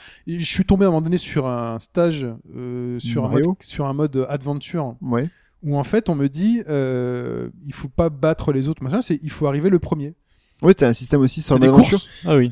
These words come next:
Speaker 2: C'est
Speaker 1: Oui,
Speaker 2: pas,
Speaker 1: oui,
Speaker 2: à la
Speaker 1: t'as
Speaker 2: fin,
Speaker 1: des
Speaker 2: ça fait du combat, faut... t'as aussi de l'escalade, donc de la, de la... plateforme aussi.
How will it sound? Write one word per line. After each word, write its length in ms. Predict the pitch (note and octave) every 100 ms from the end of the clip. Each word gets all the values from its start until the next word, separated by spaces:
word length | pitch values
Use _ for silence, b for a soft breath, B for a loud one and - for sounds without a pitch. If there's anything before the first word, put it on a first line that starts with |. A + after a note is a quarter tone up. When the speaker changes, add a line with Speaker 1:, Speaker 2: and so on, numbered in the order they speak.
| -
Speaker 2:
C'est 160 | G3
Speaker 1:
Oui, 40 | C#4
Speaker 2:
pas, 80 | D4+
Speaker 1:
oui, 120 | G3+
Speaker 2:
à 60 | C3+
la 80 | C3+
Speaker 1:
t'as 60 |
Speaker 2:
fin, 80 | G#3+
Speaker 1:
des 80 | E3
Speaker 2:
ça 40 |
fait 120 | D#3+ E3+
du 100 | F3
combat, 260 | F3 F3
faut... 260 | E3+ B2+ A#2+
t'as 140 | - A#2
aussi 160 | -
de 40 | D3+
l'escalade, 440 | C3+ - C3 E3
donc 120 | C#3+
de 40 | B2+
la, 120 | A2+
de 60 | G#2+
la... 80 | A#2
plateforme 320 | E3 - E3
aussi. 220 | C3 B2